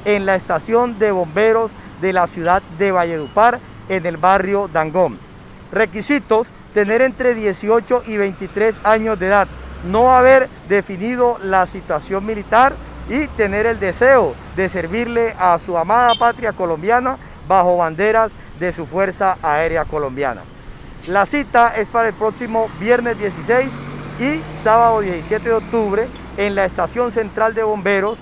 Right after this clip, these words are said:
en la ciudad de Valledupar, barrio Dangond, a las siete de la mañana. Pueden inscribirse a través de nuestra línea telefónica y línea WhatsApp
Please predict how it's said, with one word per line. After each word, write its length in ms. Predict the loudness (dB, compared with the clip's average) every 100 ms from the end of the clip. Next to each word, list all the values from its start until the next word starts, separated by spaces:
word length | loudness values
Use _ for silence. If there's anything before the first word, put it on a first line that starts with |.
| -14 -20 -20 -6
en 180 | -4 0
la 140 | -2
ciudad 320 | -2 -2 0
de 100 | 0
Valledupar, 640 | 0 -2 -4 -4 0 2 0 -4
barrio 400 | 2 2 2 -2
Dangond, 460 | -2 -2 0 0 -2 -14 -8
a 140 | 0 2
las 180 | 2 -2
siete 500 | -2 -4 -2 -4 -4 -12 -8
de 120 | -2
la 100 | -2
mañana. 460 | -2 -2 -2 -2 -4 -12 -20 -20 -20 -20 0
Pueden 240 | 4 4 4
inscribirse 760 | -4 -6 -6 -6 -4 -4 -4 -2
a 160 | -2
través 320 | 0 -2 -2
de 80 | -2
nuestra 340 | -4 -4 -4 -4
línea 240 | -4 -4
telefónica 680 | -4 -4 -2 -4 -2 0 -2 -4 -20 -8
y 100 | -6
línea 300 | -4 -2 0
WhatsApp 440 | 0 0 4 2